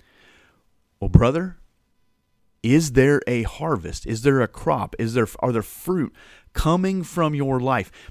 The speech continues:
Remember the, the fig tree? Jesus goes to get something from the fig tree. There's nothing on the fig tree. And then, uh,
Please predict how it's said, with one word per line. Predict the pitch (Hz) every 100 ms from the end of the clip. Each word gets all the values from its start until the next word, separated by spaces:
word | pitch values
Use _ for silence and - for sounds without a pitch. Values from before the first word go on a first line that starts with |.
| - _
Remember | 139 135 139 240 311
the, | 240 147 - - _
the | 113 113
fig | - 139 143
tree? | - - 151 156 160 - _ - _ _ _ _ _ _ _ 101
Jesus | 95 147 143 127
goes | - 131 139 127
to | -
get | 101 123 143 -
something | - 135 123 127
from | 135 113
the |
fig | 101 - 143 131
tree. | - 143 135 131 - - _ -
There's | 117 104
nothing | 120 139 151 127
on | 131
the | 123
fig | - 135 123
tree. | - 135 127 120 - _ _ -
And | 113 113 117
then, | 120 117 113 110 -
uh, | 98